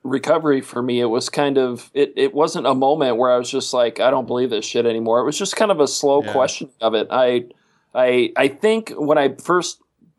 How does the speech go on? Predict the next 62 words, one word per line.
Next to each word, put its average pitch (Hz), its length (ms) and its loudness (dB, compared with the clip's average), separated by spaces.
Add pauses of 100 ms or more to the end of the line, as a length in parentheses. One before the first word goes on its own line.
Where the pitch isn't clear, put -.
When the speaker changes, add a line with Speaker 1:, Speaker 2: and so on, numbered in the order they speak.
(220)
Speaker 1:
I 139 180 2
suppose 143 500 -2
it 131 80 4
was, 127 200 0
became 135 520 -2
a 127 80 2
born 131 240 0
again 123 260 0
Christian, 135 460 0
I 120 80 4
was 113 200 0
so 139 180 2
depressed 139 640 -2 (200)
that 123 140 0
I 135 100 2
just 135 260 -6
wanted 135 320 0
some 131 220 -2
relief, 135 540 0
and 117 180 -4
I 117 120 2
was 120 140 -2
drinking 143 300 -2
a 135 60 4
lot, 101 180 2
obviously. 110 640 0 (520)
And, 135 320 2
uh, 123 340 2
you 170 140 0
know, 147 180 2 (180)
that 202 140 2
was 196 160 -4
a 135 40 -2
big 143 260 -2
thing 190 180 -6
for - 180 -6
me. 123 140 -2
It 117 60 0
re-, 123 220 0
it 139 60 4
really 165 280 2
did 202 180 0
make 135 160 -2
me 139 80 -2
feel 180 240 0
better 139 240 2
for 131 140 -6
quite 160 240 -2
a, 156 560 -2
<clears throat> - 20 -10
quite 180 220 -2
a 170 40 0
while. 160 380 0
I 143 100 -4
mean, 147 160 -8
it 143 80 -6
wasn't 156 280 -6
a - 20 -4
white 135 320 0
light 143 200 2
experience, 151 640 -6
but 131 360 0